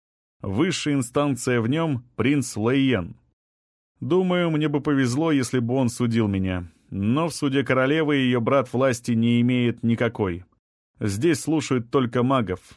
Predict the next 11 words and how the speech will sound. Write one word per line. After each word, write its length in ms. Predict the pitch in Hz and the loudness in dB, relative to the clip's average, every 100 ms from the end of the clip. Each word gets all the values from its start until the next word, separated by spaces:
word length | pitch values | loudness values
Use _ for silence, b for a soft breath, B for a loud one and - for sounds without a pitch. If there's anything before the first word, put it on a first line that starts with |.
| - | -8
и 100 | 101 | -6
чем 280 | 98 143 135 | -2 0 0
маг 240 | 131 127 | 0 -2
сильнее, 580 | - 131 127 147 139 117 | -2 0 0 2 0 0
тем 260 | 104 117 110 | 0 -2 0
вероятнее 720 | 117 120 123 123 117 117 113 | 2 2 2 0 0 0 0
его 180 | 107 110 | 0 0
победа. 600 | 113 110 101 87 87 95 _ _ _ | 0 0 0 -2 -8 -14 _ _ _
И 140 | - 104 | -4 0
никаких 400 | 110 139 165 175 | 0 -2 -4 -4
законников 840 | 180 151 165 165 156 127 123 - | -4 -4 -4 -2 -2 -2 -4 -6